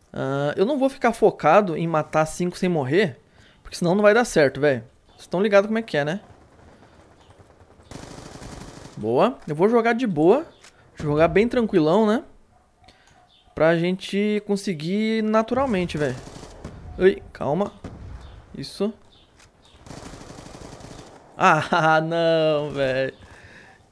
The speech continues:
Tinha que ser o dozeiro. Eita, pô. Boa. Ai, tamo com o Tomahawk. <laughs> Droga.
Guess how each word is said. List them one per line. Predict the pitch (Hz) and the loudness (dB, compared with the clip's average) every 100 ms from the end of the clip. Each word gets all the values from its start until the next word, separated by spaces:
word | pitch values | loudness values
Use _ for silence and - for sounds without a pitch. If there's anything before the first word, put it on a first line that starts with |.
| - | -10
Tinha | - 247 220 180 | -2 2 4 2
que | - | 0
ser | 160 - 180 170 | -6 4 4 4
o | |
dozeiro. | 165 160 156 170 - | 2 2 2 2 2
Eita, | 339 - 403 | -2 -2 -4
pô. | - 415 381 165 - - - - - | 4 4 4 -2 -14 -18 -20 -20 -10
Boa. | 139 151 277 - _ _ _ _ _ _ - - | -2 0 0 -2 _ _ _ _ _ _ -20 0
Ai, | 294 294 - - | 4 4 2 -6
tamo | 240 | -4
com | 277 | -2
o | |
Tomahawk. | 294 302 247 294 359 - - - - | 2 4 8 8 6 -2 -20 -12 0
<laughs> | - - - - - - - - - - - - - - - - - - - - - - - - - - _ _ _ _ _ _ _ _ | 0 0 -20 -18 -18 -18 -18 -20 -20 -20 -20 -20 -18 -18 -16 -18 -18 -18 -18 -18 -20 -20 -20 -20 -20 -20 _ _ _ _ _ _ _ _
Droga. | 147 151 156 139 | 2 2 4 0